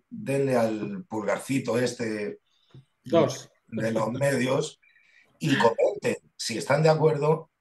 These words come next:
Speaker 1: y si no también. Pedro
Speaker 2: Y
Speaker 1: Manuel
Speaker 2: esto,
Speaker 1: Florencio.
Speaker 2: y esto se lo voy a pasar a mis hermanos mexicanos, que tengo muchos, ¿eh? Eh, por supuesto, ¿eh? Este programa, ¿eh? Por eso hemos sido respetuosos y decimos que los queremos mucho.
Speaker 1: Siempre lo,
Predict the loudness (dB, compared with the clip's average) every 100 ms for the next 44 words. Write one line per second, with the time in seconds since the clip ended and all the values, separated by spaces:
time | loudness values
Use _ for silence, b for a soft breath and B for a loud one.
0 | -8 -6 -6 -2 -2 0 0 2 0 -2
1 | -10 -20 _ b b b -2 0 4 10
2 | 12 12 8 6 2 -6 -8 -4 -2 4
3 | 4 2 -16 _ _ _ 4 6 6 4
4 | 6 6 4 4 4 2 0 0 2 2
5 | 0 -2 -2 -4 -4 -4 -4 -4 -4 -2
6 | -2 -2 -4 -6 -4 -4 -4 -6 -10 -12
7 | -8 -8 -10 B B B B -18 -6 -2
8 | 0 0 0 -2 0 0 -2 -4 -14 -8
9 | -6 -4 -6 -4 0 0 2 -2 -4 -10
10 | _ _ -10 -8 -8 -8 -4 -4 0 0
11 | 0 -2 0 0 0 -2 -4 -4 -2 -2
12 | -2 -2 2 2 4 4 0 -4 -6 -6
13 | -6 -4 -6 -6 -6 -6 -6 -12 _ -20
14 | -16 -4 -2 0 2 4 4 4 2 0
15 | -4 -6 -12